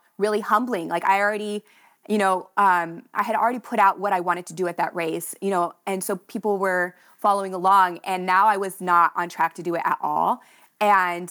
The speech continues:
I was just like, "Maybe you're not cut out for running. Like, you are just putting too big of goals out there. You shouldn't be doing that." And then I just, like,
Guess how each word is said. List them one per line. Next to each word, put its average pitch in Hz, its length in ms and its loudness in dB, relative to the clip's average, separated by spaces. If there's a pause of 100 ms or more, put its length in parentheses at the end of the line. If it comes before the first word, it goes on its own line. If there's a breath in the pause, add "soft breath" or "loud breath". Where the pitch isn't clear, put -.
(120)
I 185 140 2
was 180 160 -6
just 208 160 -10
like, 175 180 -2
"Maybe 190 220 -2
you're 170 80 0
not 165 100 -4
cut 175 160 -4
out 208 220 2
for 226 80 -8
running. 196 580 -2
Like, 180 240 0
you 202 220 -4
are 175 160 0
just - 260 -12 (220)
putting 196 260 -4
too 240 140 -4
big 208 120 -2
of 202 140 -6 (100)
goals 196 300 -2
out 190 200 4
there. 202 100 -6
You 180 120 -6
shouldn't 214 260 -6
be 208 100 -8
doing 185 240 -4
that." 180 240 0 (400 soft breath)
And 190 360 0
then 208 160 -2
I 208 120 0
just, 196 200 -8
like, 190 220 -2